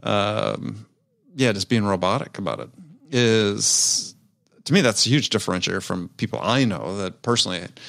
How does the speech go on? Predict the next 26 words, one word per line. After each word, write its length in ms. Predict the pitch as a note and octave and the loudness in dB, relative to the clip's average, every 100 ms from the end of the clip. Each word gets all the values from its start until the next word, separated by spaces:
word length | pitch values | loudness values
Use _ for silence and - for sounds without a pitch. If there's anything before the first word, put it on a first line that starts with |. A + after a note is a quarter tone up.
| - - - _ | -18 -20 -20 _
have 720 | A#2 A#2+ A2+ G#2 G2 - - - - _ _ | 0 2 2 0 -6 -10 -12 -18 -20 _ _
had 200 | B2 G#2+ G#2+ | -2 0 0
s-, 240 | - - | -2 0
consistent 580 | - B2 - G#3+ - - | 2 4 4 4 2 2
success 680 | - - - - - - - - _ | 0 2 2 2 2 2 0 -10 _
over 160 | C3 A2 | 0 0
the 80 | G2+ | 0
course 300 | - B2+ A#2+ | 2 2 2
of 60 | |
their 120 | D#2 D#2 | -2 -4
careers 640 | - E3 D3+ A2 G2+ - - - _ - - _ _ | 4 6 6 4 4 0 -4 -20 _ -20 -20 _ _
is, 920 | - B2+ B2+ A#2+ A#2 A2 - - - - _ _ _ _ | 2 4 6 6 4 2 0 0 -4 -12 _ _ _ _
yeah, 200 | A3+ - - - _ _ _ _ _ _ _ _ _ _ - | -2 -2 -6 -20 _ _ _ _ _ _ _ _ _ _ -4
just 200 | D#3+ D#3+ | 0 2
using 200 | F#3+ G3 | 2 4
the 80 | |
heads, 300 | D#3+ - - | 2 2 0
thinking, 400 | - G#3 A#3 - - _ _ _ _ _ _ _ _ _ - - | 2 2 2 -2 -6 _ _ _ _ _ _ _ _ _ -14 -2
being 180 | D3+ F#3+ | 0 2
intentional 500 | D#3+ E3 G3 - F#2+ | 0 0 2 2 2
about 100 | G2 | 2
what 140 | A#2+ | 2
they're 100 | B2+ | 0
doing, 360 | B2 E3 - - | 0 0 -4 -10
thinking 300 | - C#3 F3+ | -2 -2 0
ahead. 360 | F3 D3+ - - | 2 2 0 -6